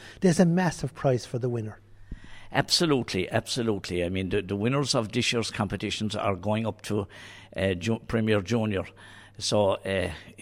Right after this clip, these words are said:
Speaker 2: that's a, that'll be a new grade, and that grade will then be represent-, they'll be the representatives of, uh, to go forward for Munster and the All-Ireland Series at Junior. Now, on the sixteenth, as, as you've just mentioned, we have, uh, Kilmacabea and Kilbrittain.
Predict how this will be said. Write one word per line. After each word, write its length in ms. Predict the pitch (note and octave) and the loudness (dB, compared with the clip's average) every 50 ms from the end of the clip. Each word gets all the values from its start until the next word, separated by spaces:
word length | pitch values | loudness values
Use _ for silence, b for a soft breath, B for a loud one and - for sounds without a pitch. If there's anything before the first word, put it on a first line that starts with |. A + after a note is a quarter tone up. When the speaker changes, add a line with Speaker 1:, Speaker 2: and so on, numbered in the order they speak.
| - - - - - - - - - | -20 -20 -20 -20 -20 -20 -20 -6 -2
Speaker 2:
that's 260 | - A#2+ B2 - - | 0 0 2 2 0
a, 40 | A#2 | 0
that'll 260 | A2 - A2+ G#2 A2+ | 2 0 0 0 0
be 140 | A2+ A2+ A2 | 0 0 2
a 40 | G#2+ | 2
new 200 | A2+ A#2+ B2+ A#2+ | 2 2 0 0
grade, 420 | A2+ G#2+ G#2 F#2 G2 A2+ A2+ - - - | 0 0 2 2 2 0 -2 -8 -10 -8
and 220 | - G#2 G2+ F#2 | -6 -4 -2 0
that 180 | A2 A2+ - - | -2 -2 -2 -4
grade 280 | G#2+ G2+ G2 G2 G2+ | -2 -2 -2 -2 -2
will 280 | G2+ A2 G#2+ G2 G#2 - - A#2+ | -4 -4 -4 -4 -6 -8 -10 -10
then 360 | B2+ B2 B2 G#2+ A2 B2 B2 - - | -8 -6 -6 -4 -6 -8 -10 -8 -4
be 160 | A#2 A2 G#2 | -4 -4 -2
represent-, 560 | G#2 A2 A2 - G2+ F#2 - G#2 G#2+ G2 G2+ | -2 -4 -4 -4 -6 -6 -4 -4 -6 -2 -2
they'll 140 | G#2+ G#2 G2+ | -2 -2 0
be 120 | G#2 G#2+ | -2 -4
the 80 | G2 F#2 | -2 -2
representatives 720 | G2+ F#2+ - G2+ F2+ - F#2+ F#2 - - G2+ - F#2+ - | -2 -4 -4 -6 -6 -6 -8 -8 -8 -8 -10 -8 -6 -4
of, 240 | - F#2+ F#2 F#2 F#2 | -4 -4 -4 -4 -4
uh, 280 | G2+ G2 F#2+ F2 F2+ F2 | -2 -2 0 -2 -2 -4
to 200 | - - - - | -6 -12 -10 -4
go 180 | - G2 F#2 | -2 -2 -2
forward 440 | F#2 - - F#2+ F#2 F#2+ F#2+ F2+ - | -2 0 0 2 2 0 -2 -6 -6
for 100 | - F#2+ | -6 -6
Munster 480 | F#2 F#2 G2 G#2 - - - C3 C3+ C3 B B B B B B - | -4 -4 -4 -4 -4 -2 -2 -2 -2 -2 B B B B B B -4
and 140 | - G2+ G#2+ | -4 -2 0
the 100 | A2+ G#2+ | 2 2
All-Ireland 520 | G2 G2+ G2+ G2+ G#2+ G#2 G#2+ A2+ A2 - | 4 4 4 2 2 0 0 -2 -2 -2
Series 400 | - A2+ G#2+ F#2+ G#2 G#2 G2 G#2+ | -2 0 0 0 0 0 0 -2
at 80 | A2 G2 | -4 -2
Junior. 400 | G2 A2+ A2+ G#2+ G2 F2 F2 F2+ B B B B B B B B B B B | -2 -2 0 0 0 -2 -4 -4 B B B B B B B B B B B
Now, 360 | - B2 C#3+ C#3+ C#3 C3 - - | 4 6 8 8 8 6 4 2
on 360 | B2 A#2+ A#2+ A#2 A2+ G2+ F2+ B B B B B - | 2 2 2 2 0 -2 -4 B B B B B -8
the 80 | A2 | -6
sixteenth, 600 | - - - A2 - - - A#2 B2 C3+ B2+ - B2 | -4 -4 -4 -4 -4 -4 -2 0 0 0 0 0 0
as, 180 | A#2+ - - | 0 0 0
as 320 | - G#2+ G2+ E2+ - - - | -2 -2 -2 -2 -4 -6 -6
you've 220 | D#2+ G2 F#2+ F2 | -6 -6 -6 -4
just 260 | - A#2 G2+ - - | -2 -2 -2 -2 -2
mentioned, 440 | - A#2+ A#2+ A2+ - A#2+ A#2 A#2 G#2+ | -2 -4 -2 -2 -2 -2 -2 -2 -4
we 180 | - - A2 G#2+ | -4 -4 -2 0
have, 260 | G2 A2+ G2+ F2+ F#2+ | 0 0 -2 0 -2
uh, 140 | A2 G#2+ F#2+ | -2 -2 -2
Kilmacabea 580 | - - A#2 G#2+ G#2+ G2+ - - G2+ A2+ A2 | -4 -6 -4 -2 -2 -2 -4 -4 -4 -4 -4
and 140 | G2+ G#2 G2+ | -4 -4 -6
Kilbrittain. 480 | - G#2 G2 - A2+ - - B2 B2+ | -6 -6 -4 -4 -6 -6 -6 -8 -8